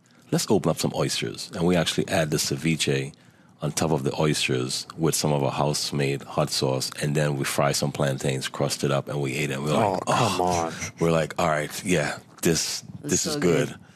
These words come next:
Speaker 1: So it's just having those fun things and just throwing ideas, bouncing off each other, and just making it fun. At the end of the day, it's all about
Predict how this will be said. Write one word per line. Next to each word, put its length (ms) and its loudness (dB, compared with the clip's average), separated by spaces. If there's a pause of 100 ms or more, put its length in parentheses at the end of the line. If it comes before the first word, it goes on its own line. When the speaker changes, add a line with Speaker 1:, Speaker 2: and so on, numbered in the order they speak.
(340)
Speaker 1:
So 260 2
it's 120 2
just 220 0
having 260 2
those 160 4
fun 300 2
things 340 4
and 100 6
just 360 0
throwing 260 4
ideas, 340 4
bouncing 360 2
off 180 2
each 180 -2
other, 300 4
and 340 0
just 400 -2
making 280 2
it 100 -2
fun. 240 0
At 120 0
the 60 -2
end 140 2
of 60 2
the 80 4
day, 120 2
it's 140 0
all 140 2
about 260 0